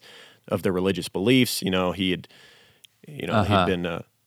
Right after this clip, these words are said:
Speaker 1: <laughs> baptized into their church and everything else.
Speaker 2: Right. They're obviously Catholic if he went and confessed to his priest. So, yeah, I mean, I, I
Speaker 1: Mm-hmm.
Speaker 2: get that. That's, that's a huge sin.
Speaker 1: Yep.
Speaker 2: But if you
Speaker 1: The
Speaker 2: wanted the relationship to end, you could have done that a million other ways.
Speaker 1: Right.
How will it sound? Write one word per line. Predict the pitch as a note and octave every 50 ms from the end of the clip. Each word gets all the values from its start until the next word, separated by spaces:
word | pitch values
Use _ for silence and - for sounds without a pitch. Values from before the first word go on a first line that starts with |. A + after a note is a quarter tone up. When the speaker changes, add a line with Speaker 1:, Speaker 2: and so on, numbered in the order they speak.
| _ -
Speaker 1:
<laughs> | - - A2 F#2 E2+ - - -
baptized | A2 G#2+ - - B2 G#2+ G#2 G#2 G#2+ G2 F#2+
into | G2 F2 E2
their | E2+ E2
church | - - B2 A2+ G#2+ G2+
and | A2
everything | A#2 G#2+ G#2+ G#2 G#2
else. | G#2 G2+ G2 G2 -
Speaker 2:
Right. | D3+ C#3 A2+ - -
They're | C3+ D#3 D#3+
obviously | F3 F3+ D#3+ E3 C#3 - - - A#2+
Catholic | - B2+ A2+ G2+ F#2+ - G2 F#2+ - -
if | G#2+ -
he | A2+ G#2+
went | G#2 A#2 A2+ -
and | G2+ G2+
confessed | - G#2 F#2+ - G2+ G2 - -
to | A2 G2
his | F2 -
priest. | - - G#2+ F#2+ E2 F2 - -
So, | - A#2+ A2+ - - -
yeah, | D#3+ D#3+ G2+ - - - -
I | -
mean, | A2 A2+ A2 G#2+
I, | D#2+ A2+
I | A2+
Speaker 1:
Mm-hmm. | - - G2+ F#2 F#2
Speaker 2:
get | A#2 A2 - -
that. | D#2+ D2+ C#2+ -
That's, | G2 F#2 - -
that's | - F#2 G#2+ - -
a | G2+
huge | - A#2+ A2+ G2+ F#2+
sin. | - - - A#2 G#2 F2 D#2 - _ _ _ _ _ _ _ _ _ _ _
Speaker 1:
Yep. | - F#2 - - _ _ _ _ _ _ _ _ -
Speaker 2:
But | G#2+ A#2+ A#2+ A2+ -
if | - A2 - B2+
you | B2
Speaker 1:
The | A#2
Speaker 2:
wanted | D3 D#3+ F3 D3
the | C3+ C3
relationship | A#2+ B2+ B2+ C#3 C3+ - C3 A#2 - C#3 - -
to | - -
end, | - C3 E3 E3+ B2+ A2 G2+
you | A2 A2+
could | - C#3 A#2
have | A2+ G2+
done | A#2+ A#2+ A#2
that | A#2 A2+ G#2+
a | G#2
million | G#2 G#2+ A#2 A#2 A2+ A2 G#2+
other | A2 G2 G2 F#2
ways. | G#2+ A#2+ A#2 F2 C#2+ C2 - - - _ _ _ _ _ _ _ _ _ _ _
Speaker 1:
Right. | - F#2+ - -